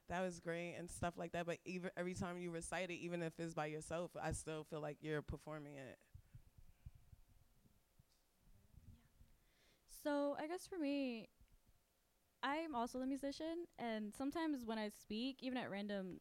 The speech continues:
Speaker 2: times, I just have this thing of, like, just start snapping a random beat, and I guess I feel like that's when it becomes performance, 'cause then eventually I start matching my words to the tempo of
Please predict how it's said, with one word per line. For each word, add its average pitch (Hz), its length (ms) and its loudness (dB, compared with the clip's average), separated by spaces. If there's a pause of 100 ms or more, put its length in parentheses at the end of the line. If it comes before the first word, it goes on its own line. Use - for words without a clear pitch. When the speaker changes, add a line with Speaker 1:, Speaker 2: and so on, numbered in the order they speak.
(100)
Speaker 2:
times, 196 340 0
I 208 60 -2
just 202 160 -6
have 214 160 0
this 196 220 -6 (160)
thing 208 220 0
of, 190 100 -4
like, 175 340 -2 (540)
just - 300 -6
start - 380 2 (540)
snapping 208 440 2
a - 20 2
random 196 380 2
beat, 214 360 0
and 208 100 -4
I 208 60 2
guess 208 400 0 (380)
I 233 100 6
feel 311 160 2
like 277 180 4
that's 226 260 4
when 277 80 2
it 277 40 2
becomes 285 300 4
performance, 311 420 4
'cause 269 120 0
then 254 120 2
eventually 226 440 2
I 208 180 2
start 208 260 2
matching 202 480 -2 (380)
my 220 140 8
words 208 340 10
to 247 100 -2
the 202 80 2
tempo 208 460 4
of 180 200 2